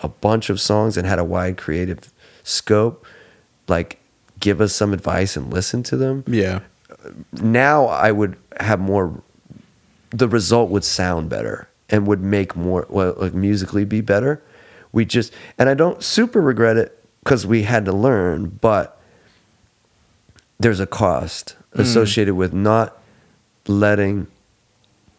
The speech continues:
Speaker 1: people that know how to do their jobs do their jobs. Um, um, micromanaging in any career, um, there's a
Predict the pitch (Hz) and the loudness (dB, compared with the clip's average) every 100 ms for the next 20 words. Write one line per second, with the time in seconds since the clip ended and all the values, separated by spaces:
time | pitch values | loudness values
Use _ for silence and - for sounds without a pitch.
0 | _ - 113 104 98 82 95 95 85 85 | _ -6 -2 0 0 0 0 0 -2 -2
1 | 82 71 78 64 - 76 62 58 - - | -4 -4 -4 -4 -6 -6 -6 -6 -8 -4
2 | 123 123 131 131 143 143 127 113 107 95 | -2 0 0 2 0 0 0 2 0 -2
3 | 90 85 87 - 127 113 120 117 - 90 | -4 -6 -6 0 2 2 2 0 -2 -2
4 | 87 82 82 - - - _ - 87 87 | 0 -2 -4 -8 -20 -20 _ -4 -2 -2
5 | 76 90 82 - | -2 -4 -2 -6